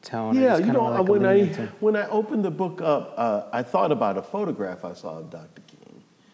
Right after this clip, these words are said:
Speaker 2: when I was a youngster in my uncle's library, uh, in Chicago.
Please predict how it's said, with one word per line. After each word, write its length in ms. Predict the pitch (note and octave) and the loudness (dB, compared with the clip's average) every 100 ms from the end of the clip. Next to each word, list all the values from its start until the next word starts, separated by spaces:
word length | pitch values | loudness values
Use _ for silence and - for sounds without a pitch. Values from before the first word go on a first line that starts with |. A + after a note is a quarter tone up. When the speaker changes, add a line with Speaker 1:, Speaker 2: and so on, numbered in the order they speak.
| _ _ - | _ _ -14
Speaker 2:
when 160 | G#2+ | -10
I 160 | G#2 G2 | -10 -10
was 140 | F#2 F#2 - - - | -12 -14 -20 -20 -16
a 160 | F2+ | -14
youngster 600 | G#2 G#2 G2+ G#2 - - A2 - | -8 -6 -6 -10 -14 -14 -16 -12
in 100 | G2 G2 | -6 -2
my 160 | G2 | -2
uncle's 380 | F#2+ A2+ G#2 F2+ | -2 -4 -4 -6
library, 760 | G2+ A2 G2+ D#2+ C#2+ C#2+ G#2 A#2 - - _ | -4 -2 -2 -6 -10 -8 -8 -10 -16 -20 _
uh, 240 | - F2 F2 | -12 -10 -8
in 100 | F#2+ E2+ | -10 -12
Chicago. 680 | - - D#2+ D#2+ D2+ D#2+ | -14 -12 -10 -10 -14 -18